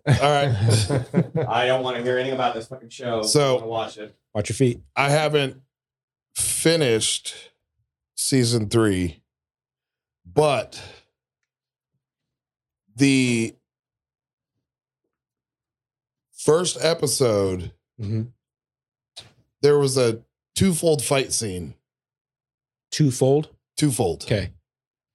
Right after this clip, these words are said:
Speaker 1: There was one that was, that didn't actually happen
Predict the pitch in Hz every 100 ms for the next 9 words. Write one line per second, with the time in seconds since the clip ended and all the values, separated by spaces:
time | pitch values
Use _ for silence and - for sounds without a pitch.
0 | _ _ 120 139 135 120 123 156 180 170
1 | 156 139 120 110 - - - 131 107 139
2 | 165 143 151 147 175 151 156 165 202 170